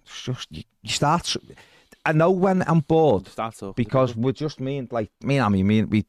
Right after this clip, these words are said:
Speaker 1: we normally talk through the game, but
Speaker 2: Yeah,
Speaker 1: it's
Speaker 2: yeah.
Speaker 1: normally about incidents. We were just talking, I know, he's get-, Andy's good luck, mate, you get married, he's missing the next two 'cause he's on his honeymoon. He was like, "You know what, I'm missing two home games, and I don't care."
Speaker 2: Yeah, yeah.
Speaker 1: He went, "I'd never missed that." He said, "I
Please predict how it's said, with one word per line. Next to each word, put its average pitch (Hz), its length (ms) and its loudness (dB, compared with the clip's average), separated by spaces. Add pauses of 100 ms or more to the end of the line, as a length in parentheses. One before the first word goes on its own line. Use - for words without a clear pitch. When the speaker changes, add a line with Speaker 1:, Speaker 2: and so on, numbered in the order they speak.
Speaker 1:
we 101 140 -4
normally 110 420 0
talk 92 360 0
through 87 220 -6
the 78 100 -8
game, 87 300 -4
but 87 100 -6
Speaker 2:
Yeah, 92 80 -4
Speaker 1:
it's - 80 -10
Speaker 2:
yeah. 95 40 2
Speaker 1:
normally 95 220 4
about 80 300 0
incidents. 92 480 -2 (400)
We 120 140 -4
were 127 60 -8
just - 260 -12
talking, 104 400 0
I 85 120 -6
know, 73 280 -12
he's 85 160 -10
get-, - 260 -4
Andy's 87 360 -4
good - 260 -4
luck, 107 240 0
mate, 107 140 2
you 80 40 -6
get 95 160 0
married, 104 360 2 (400)
he's - 120 -2
missing 107 260 2
the 113 60 4
next 104 240 0
two 107 140 0
'cause 113 140 -2
he's - 40 0
on 101 120 2
his 95 100 0
honeymoon. 104 360 2
He 113 40 2
was 98 80 -4
like, 90 160 -2
"You 82 60 -4
know 95 100 0
what, 95 180 0
I'm 104 60 0
missing 101 220 -4
two 92 160 -4
home 90 160 4
games, 104 320 0
and 87 120 -4
I 80 220 -8
don't 80 260 2
care." 76 320 -4
Speaker 2:
Yeah, 123 180 -16
yeah. 110 80 -20
Speaker 1:
He 95 100 -4
went, 87 180 -2
"I'd 90 160 0
never 90 320 2
missed 95 320 2
that." 98 140 -4
He - 80 -10
said, 82 200 2
"I 78 200 0